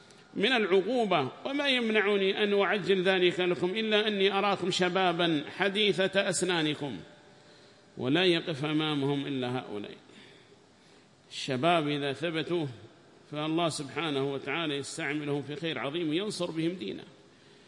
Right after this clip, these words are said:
إذا ثبتوا، وهكذا أهل الإيمان عمومًا.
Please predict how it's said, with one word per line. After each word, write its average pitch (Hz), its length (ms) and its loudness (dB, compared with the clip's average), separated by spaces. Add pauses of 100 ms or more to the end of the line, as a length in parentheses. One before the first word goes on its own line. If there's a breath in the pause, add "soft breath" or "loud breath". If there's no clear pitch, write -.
(260 soft breath)
إذا 151 260 2
ثبتوا، 110 460 -6 (1900)
وهكذا 202 540 0
أهل 180 180 2
الإيمان 160 460 2
عمومًا. 156 440 0